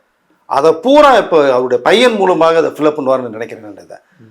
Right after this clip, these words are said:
Speaker 1: அதனால வந்து அவர் பண்ணும்போது நீங்க சொல்றது மாதிரி இந்த பிசினஸ் மிகப்பெரிய அளவுல இருக்கும். ரெண்டாவது எதிர்பார்ப்புகள் அதிகமா இருக்கும். உங்களுக்கு ஓப்பனிங்கே மிகப்பெரிய இந்த கேட் ஓப்பன் ஆகும் யாத்ராவுக்கு.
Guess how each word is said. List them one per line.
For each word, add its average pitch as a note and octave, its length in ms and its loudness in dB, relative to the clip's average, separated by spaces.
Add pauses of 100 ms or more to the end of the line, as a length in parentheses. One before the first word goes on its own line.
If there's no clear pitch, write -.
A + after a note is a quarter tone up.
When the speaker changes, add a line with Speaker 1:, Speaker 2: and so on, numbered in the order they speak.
(140)
Speaker 1:
அதனால A3+ 320 2
வந்து G3 340 2
அவர் D#3+ 260 2
பண்ணும்போது F#3 300 -2
நீங்க D#3 180 -4
சொல்றது D#3 300 -6
மாதிரி D#3 220 -8
இந்த A#2 140 -10
பிசினஸ் B3+ 580 -8
மிகப்பெரிய F#3 520 0
அளவுல C3 220 -2
இருக்கும். F3+ 400 -10 (360)
ரெண்டாவது F#3 360 0
எதிர்பார்ப்புகள் B3+ 680 2
அதிகமா D#3+ 380 0
இருக்கும். G#2 340 -6 (800)
உங்களுக்கு D3+ 280 2
ஓப்பனிங்கே A#3 720 4
மிகப்பெரிய A3+ 520 2 (800)
இந்த C#3 240 0
கேட் B3 160 4
ஓப்பன் F3+ 280 2
ஆகும் B2 220 -4
யாத்ராவுக்கு. - 580 -6